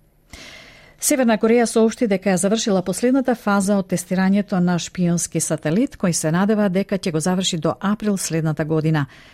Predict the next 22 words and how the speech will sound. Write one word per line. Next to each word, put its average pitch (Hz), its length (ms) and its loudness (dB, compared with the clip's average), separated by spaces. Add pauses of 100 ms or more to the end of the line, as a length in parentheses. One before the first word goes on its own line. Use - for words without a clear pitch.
(100)
Јужна 185 320 2
Кореја 170 400 2
и 170 140 -2
Јапонија 180 440 2
претходно 170 540 -2
известија 190 540 0 (320)
дека 254 200 0
забележале 175 600 2
две 165 220 0
балистички 180 540 -2
ракети 196 380 -2
со 170 160 -2
среден 185 440 0
дострел 170 420 0 (220)
лансирани 185 580 2
кон 175 260 2
нивниот 160 480 0
источен 156 600 -2
брег. 135 520 -4 (720)
Од 285 180 2
спортот, 226 540 0
Аргентина 226 720 2